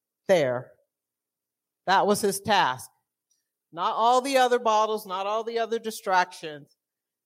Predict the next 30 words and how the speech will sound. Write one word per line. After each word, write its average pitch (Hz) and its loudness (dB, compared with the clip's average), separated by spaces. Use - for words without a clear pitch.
but 160 -2
you 190 -10
see 247 -6
how 240 -2
the 220 -4
enemy 220 -2
works? 214 -4
He 294 0
was 254 0
dedicated 214 -2
from 208 -4
his 196 -2
mother's 180 -2
womb. 151 -6
When 208 -2
we 254 0
read 247 4
in 202 -4
Numbers, 220 -2
it 190 -8
says, 185 -4
"If 190 -4
a 185 -2
man 214 0
or 190 -2
a 175 -2
woman 185 -2
wants 180 -6
to 175 -8
take 160 -8